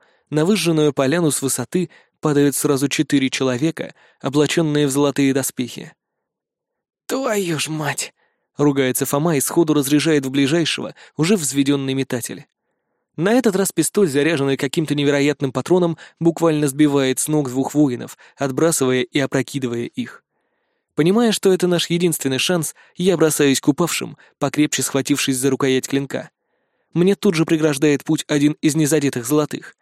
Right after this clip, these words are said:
В голове вспыхивает предупреждение об опасности. В очередной раз успеваю выставить сразу три сферы в защиту и чувствую, как они превращаются в щебень,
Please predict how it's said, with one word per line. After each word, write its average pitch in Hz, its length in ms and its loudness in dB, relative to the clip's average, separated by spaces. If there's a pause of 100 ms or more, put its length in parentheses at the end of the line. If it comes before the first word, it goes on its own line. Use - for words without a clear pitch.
(440)
В 156 140 0
голове 131 320 2
вспыхивает 135 580 0
предупреждение 139 640 -2
об 131 180 -4
опасности. - 640 -4 (360)
В 190 80 0
очередной 214 520 2
раз 196 220 0
успеваю 175 480 2
выставить 151 380 0
сразу 151 300 0
три 151 160 -2
сферы 135 320 -2
в 123 60 -6
защиту 190 500 0 (300)
и 170 100 -2
чувствую, 185 480 2
как 175 220 -2
они 160 160 0
превращаются 147 600 0
в 143 60 -4
щебень, 120 420 -4